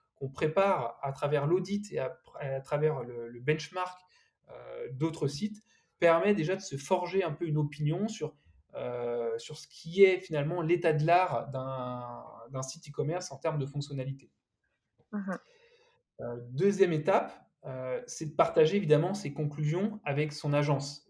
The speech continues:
Speaker 1: euh, pour nous, leur permettre de nourrir leur réflexion, notamment sur la partie, euh, conception,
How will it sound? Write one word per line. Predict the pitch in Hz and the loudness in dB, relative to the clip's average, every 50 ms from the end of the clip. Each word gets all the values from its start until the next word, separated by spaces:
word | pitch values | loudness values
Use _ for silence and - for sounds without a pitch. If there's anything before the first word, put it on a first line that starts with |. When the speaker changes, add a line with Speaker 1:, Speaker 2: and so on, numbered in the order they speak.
| - - | -16 -14
Speaker 1:
euh, | 135 127 127 123 120 120 117 117 113 113 113 113 113 113 - _ - | -12 -10 -10 -8 -8 -6 -6 -6 -6 -6 -8 -8 -8 -10 -12 _ -6
pour | 147 131 135 | -4 2 2
nous, | 143 165 190 196 180 180 165 | 4 4 4 4 2 2 0
leur | 151 139 - | -2 0 2
permettre | - 151 147 185 185 156 | 2 2 2 2 0 0
de | 143 | 2
nourrir | 147 170 185 185 185 180 160 | 2 4 4 4 4 4 4
leur | 143 131 135 | 4 4 4
réflexion, | 135 135 - 139 139 - - 196 214 208 - - _ _ _ _ - | 2 -2 -2 -6 -8 -6 -6 -6 -6 -6 -8 -18 _ _ _ _ -8
notamment | 135 113 - 139 143 160 175 | -8 -4 -2 0 0 0 -2
sur | 175 - 139 131 | -2 -2 -2 -2
la | 123 - | -2 -2
partie, | - 131 135 - - - - 160 160 151 135 | -2 -4 -6 -6 -14 -14 -12 -8 -4 -2 -2
euh, | 117 - - - | -2 -2 -4 -4
conception, | - 160 151 - - 139 139 - - - 175 170 165 | -2 -2 -2 0 0 -2 -4 -4 -6 -6 -6 -6 -6